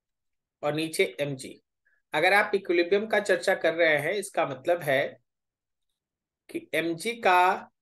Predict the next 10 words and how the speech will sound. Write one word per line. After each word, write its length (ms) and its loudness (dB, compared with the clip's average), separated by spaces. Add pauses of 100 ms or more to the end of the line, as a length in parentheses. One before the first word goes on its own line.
(120)
वर्टिकल 720 0
के 160 0
साथ 320 0
एक 120 -6
एंगल 260 0
बना 280 -4
theta, 260 -4 (1300)
तो 220 -2
एमजी 380 0
का 160 4